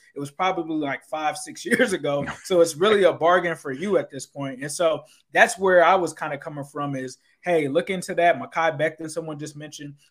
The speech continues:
Speaker 1: Mekhi Becton, though, I think because he was a top ten draft pick, and this was just two years ago,
Speaker 2: Mm-hmm.
Speaker 1: I think you have to give up a lot for, a lot more for him just because he's twenty-two years old. Like,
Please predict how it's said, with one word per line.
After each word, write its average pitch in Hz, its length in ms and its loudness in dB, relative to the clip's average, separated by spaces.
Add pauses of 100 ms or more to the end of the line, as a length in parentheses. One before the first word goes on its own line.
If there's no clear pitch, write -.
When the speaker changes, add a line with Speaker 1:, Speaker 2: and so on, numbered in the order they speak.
Speaker 1:
Mekhi 196 440 4
Becton, 180 380 4
though, 147 340 -2 (240)
I 156 100 -2
think 156 260 -4
because 185 500 -2
he 196 220 -8
was 160 540 2 (360)
a 151 240 -2
top 170 340 -4
ten 175 260 -6
draft 156 260 0
pick, 165 140 -4
and 151 160 -6
this 180 140 0
was 143 160 -8
just 160 200 -6
two 180 140 -12
years 170 320 -4
ago, 208 340 -6 (200)
Speaker 2:
Mm-hmm. 92 200 -4
Speaker 1:
I 156 60 2
think 196 300 -4
you 185 100 0
have 170 220 4
to 165 60 -6
give 165 200 0
up 151 160 -2
a 143 40 -6
lot 151 320 -2
for, 175 280 0
a 143 60 -4
lot 156 260 2
more 165 240 0
for 180 300 -2
him 139 320 -6 (260)
just 170 180 -2
because 165 300 0
he's 143 140 -8
twenty-two 170 420 -10
years 151 300 -6
old. 143 340 -4 (240)
Like, 147 320 -2